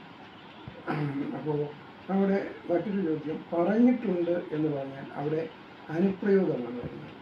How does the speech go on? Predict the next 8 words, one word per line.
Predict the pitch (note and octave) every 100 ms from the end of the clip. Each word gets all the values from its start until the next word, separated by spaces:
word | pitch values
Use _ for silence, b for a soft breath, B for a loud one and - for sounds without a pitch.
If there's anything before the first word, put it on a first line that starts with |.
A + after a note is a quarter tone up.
| - - F3
ഏതനുപ്രയോഗമാണ്? | F3+ E3+ D#3+ D#3+ D#3+ D#3 D3 C#3+ C#3+ - - -
കാലാനുപ്രയോഗം. | D3 C#3+ D3 C#3+ C3+ B2 A#2+ - - - -
അനുപ്രയോഗം | D3 D3+ D#3 D#3 D#3
തന്നെ | D#3+ F#3+
പ്രവചിച്ചിട്ടുണ്ട്. | F3+ C3 A#2+ - - - - - - - - - -
അപ്പോൾ | D3+ E3 E3 - - - - -
മറ്റ് | E3 D#3+ - - - - - - - - - - -
വ്യാകരണ | D3+ D3 D3+